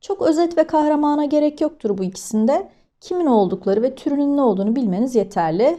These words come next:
Mustafa Kutlu bir hikayeci arkadaşlar. Mustafa Kutlu hikayeciliğe yeni bir tarz getirmiş. Kıssa geleneği. Eskiler derler ya, kıssadan hisse. Yani küçük hikayeler ama onlardan bir takım dersler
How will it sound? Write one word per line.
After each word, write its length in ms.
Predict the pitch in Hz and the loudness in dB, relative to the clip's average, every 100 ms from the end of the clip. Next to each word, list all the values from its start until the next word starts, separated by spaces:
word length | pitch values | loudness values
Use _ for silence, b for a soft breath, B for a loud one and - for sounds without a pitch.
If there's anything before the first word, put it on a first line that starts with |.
| - _ | -8 _
Mustafa 440 | 302 - 330 330 | -14 -4 -2 -2
Kutlu 340 | - 277 - 294 | -4 -6 -2 -2
bir 100 | 294 | -2
hikayeci 640 | - 226 220 180 180 180 | -4 -4 2 2 2 0
arkadaşlar. 760 | 170 170 170 175 - 233 294 b _ _ _ | -2 -2 -4 -4 -2 0 0 b _ _ _
Mustafa 480 | 302 - 339 349 339 | -10 -4 -2 -2 0
Kutlu 580 | 392 - - 294 349 - _ | -2 0 0 0 0 -10 _
hikayeciliğe 680 | 294 294 311 285 277 285 302 | -8 0 2 4 2 0 0
yeni 280 | 302 269 269 | 2 2 2
bir 200 | 254 247 | -2 -4
tarz 340 | - 240 226 | 0 0 0
getirmiş. 580 | 185 185 - 175 180 - | -2 -4 -6 -8 -8 -10
Kıssa 360 | - 247 - 247 | -12 -12 -2 0
geleneği. 580 | 202 185 180 175 170 214 | 2 2 0 -2 -4 -6
Eskiler 520 | - 226 - 233 226 226 | -6 -8 -2 0 0 0
derler 320 | 370 208 180 | -2 -2 0
ya, 160 | 170 | -2
kıssadan 520 | - 240 - 196 220 226 | -4 -8 -4 -2 2 0
hisse. 280 | 220 - | 0 -4
Yani 280 | 214 226 220 | -2 0 -2
küçük 340 | - - 392 311 | -6 -8 -2 -2
hikayeler 560 | - 277 269 294 349 359 | 0 2 2 2 -2 0
ama 220 | 254 240 | 0 4
onlardan 480 | 240 202 196 254 247 | 4 2 0 -2 -2
bir 80 | |
takım 400 | 247 190 269 294 294 B B - | -4 -8 -6 -8 -10 B B -6
dersler 480 | 208 208 - 208 | -6 -6 -2 0